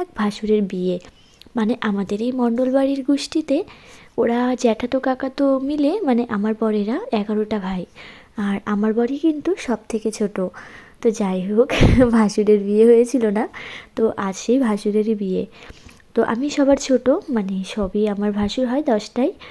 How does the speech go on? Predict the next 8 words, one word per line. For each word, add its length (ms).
আর 100
আমি 220
সবার 260
ছোট। 180
তো 60
যেহেতু 340
ভাসুরের 480
বিয়ে, 160